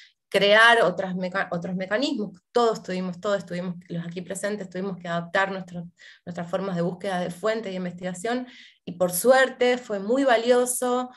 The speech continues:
para nosotros poder participar de muchos webinars, eh, charlas, armar nosotros charlas con las comunidades para poder hablar con ellos directamente, eh, en-, entrevistas, por supuesto, y diferentes formas de, de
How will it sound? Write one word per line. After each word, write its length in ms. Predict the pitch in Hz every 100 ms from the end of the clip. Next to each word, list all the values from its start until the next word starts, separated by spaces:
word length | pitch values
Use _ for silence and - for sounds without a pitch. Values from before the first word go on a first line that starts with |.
| - -
para 200 | 185 175
nosotros 460 | 175 208 208 220
poder 240 | 220 190 185
participar 520 | 190 190 185 180 180
de 60 | 180
muchos 300 | 190 190 196
webinars, 720 | 185 180 175 196 214 208 202 -
eh, 200 | 170 170
charlas, 560 | - 202 208 202 202 - -
armar 400 | 175 208 254 220
nosotros 540 | 190 - 220 180 175
charlas 420 | - 208 196 170 -
con 120 | 170
las 140 | 170
comunidades 640 | - 170 170 190 208 190 180
para 180 | 170 156 156
poder 200 | 170 185
hablar 280 | 175 180 190
con 160 | 170
ellos 320 | 180 185 185
directamente, 840 | 165 165 170 175 185 185 180 185 180 - - - _
eh, 400 | 180 170 170 170 -
en-, 480 | 175 175 170 170 170 175
entrevistas, 640 | 175 165 175 208 - 180
por 100 | 175
supuesto, 840 | 170 175 196 226 226 - 220 220 226 - -
y 160 | - 185
diferentes 540 | 185 175 180 202 208
formas 380 | 208 190 196 185
de, 260 | 175 165 165
de 300 | 170 165